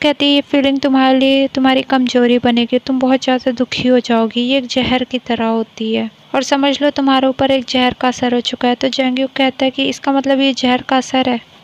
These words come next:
तुम भी कैसी बातें करती हो, मैं तुमसे अपनी फीलिंग share कर रहा हूँ और तुम मुझसे ये सब कह रही हो। Next scene में पाक डेंग उन लोगों से मिलने जाता है और उन लोगों को congratulate करता है और कहता है, "आज तुम लोग जितना जी चाहे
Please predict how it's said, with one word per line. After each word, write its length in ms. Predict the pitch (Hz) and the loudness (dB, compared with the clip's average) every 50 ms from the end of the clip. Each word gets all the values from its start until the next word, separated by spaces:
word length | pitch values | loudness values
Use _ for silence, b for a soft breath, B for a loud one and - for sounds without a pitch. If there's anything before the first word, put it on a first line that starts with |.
| - - | -10 -4
तुम 140 | - 302 294 | -2 0 2
भी 120 | 285 302 | 2 0
कैसी 360 | 285 - 277 269 254 - - 262 | 0 0 0 -2 -2 0 -2 0
बातें 300 | 262 247 240 - - 240 | 0 0 0 0 -2 -2
करती 320 | - 240 226 - - 240 | -2 -2 -2 -2 0 0
हो, 140 | 240 247 247 | 2 2 2
मैं 140 | 247 254 269 | 2 0 0
तुमसे 280 | 262 285 277 269 - 294 | 0 -2 -4 -2 -2 -2
अपनी 180 | 277 - 277 285 | -2 0 -2 -2
फीलिंग 400 | - - 262 254 240 254 254 254 | 0 0 0 2 2 0 0 -2
share 280 | - - 269 254 247 | -2 -2 0 0 0
कर 140 | 247 - 247 | 0 -2 -2
रहा 100 | - 254 | 0 0
हूँ 80 | 254 262 | 0 0
और 60 | 262 | 0
तुम 180 | 254 - 285 | -2 -2 -2
मुझसे 280 | 277 277 269 - - 277 | -2 -2 -2 0 0 0
ये 180 | 269 247 254 240 | 2 2 0 0
सब 160 | - 254 247 - | -2 -4 -6 -4
कह 180 | - 240 233 233 | -2 -2 0 0
रही 240 | 226 233 226 220 220 | 0 0 -2 0 0
हो। 160 | 226 220 214 - - 269 | -2 -2 -4 -6 -6 -4
Next 360 | 247 254 269 285 277 - - | -2 0 -2 -2 -4 -4 -4
scene 120 | 330 311 | -4 -2
में 140 | 302 302 302 | 0 0 -2
पाक 260 | 294 - 277 262 254 | 0 0 0 0 0
डेंग 280 | 247 240 262 262 254 262 262 | -2 -2 -2 -2 -2 -2 -2
उन 60 | 262 | -2
लोगों 220 | 254 254 262 254 262 | 0 2 2 2 0
से 160 | 254 - 277 | -2 -2 -2
मिलने 360 | 262 254 247 240 233 240 247 | 0 0 0 0 0 0 0
जाता 340 | 233 - 240 233 233 - 247 | 0 0 -2 -2 -2 -2 -2
है 60 | 240 | 0
और 60 | 247 | 0
उन 140 | 247 247 247 | 0 0 0
लोगों 240 | 247 254 - 269 269 | 0 0 2 0 2
को 140 | 262 269 269 | 2 0 0
congratulate 800 | 262 - 269 254 247 247 247 247 240 - - - 254 247 240 - | 0 -2 -2 -2 0 0 -2 -2 -4 -4 -6 -4 -2 -2 -2 -4
करता 360 | - 240 233 226 - - 240 | -4 -4 -4 -4 -4 -4 -2
है 40 | 233 | -2
और 100 | 233 233 - | -2 -2 -4
कहता 280 | - 262 254 254 - 269 | -2 -4 -2 -2 -2 -4
है, 60 | 262 | -2
"आज 200 | - 254 254 254 - | -2 -2 -4 -4 -6
तुम 120 | - 262 254 | -6 -4 -2
लोग 120 | 262 254 | -2 -4
जितना 340 | 233 - 247 - - 262 254 | -4 -6 -8 -6 -2 -2 -2
जी 180 | 247 - 254 247 | -2 -2 -4 -6
चाहे 300 | - - 247 240 240 | -4 -4 -4 -2 -2